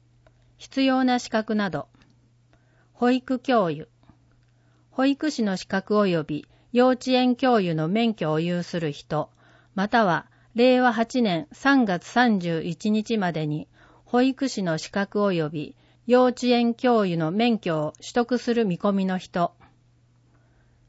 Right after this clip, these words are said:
一般事務と土木技師については必要な資格などはありません。年齢要件、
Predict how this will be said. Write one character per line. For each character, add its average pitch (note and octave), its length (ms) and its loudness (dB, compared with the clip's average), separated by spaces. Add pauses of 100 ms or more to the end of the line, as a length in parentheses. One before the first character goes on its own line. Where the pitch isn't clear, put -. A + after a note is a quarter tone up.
(140)
一 A3+ 120 0 (140)
般 C4+ 220 2
事 C#4+ 80 -2
務 C#4 180 2
と E3 320 -2
土 G#3 140 0
木 A#3 280 0
技 B3 140 -2
師 A3 140 -4
に F3 160 -4
つ - 120 -10
い F3 120 -6
て D#3 160 -6
は D3 200 -6 (240)
必 - 260 -6
要 B3 200 4
な A#3 160 2
資 - 100 -10
格 A3+ 280 0
な G#3 120 0
ど E3 140 -2
は D3 200 -2
あ - 100 -10
り F3+ 120 -4
ま E3 140 -4
せ E3 180 -6
ん。 D3+ 140 -8 (1500)
年 C4 280 4
齢 C4 280 2
要 A#3+ 200 4
件、 D#3 340 -10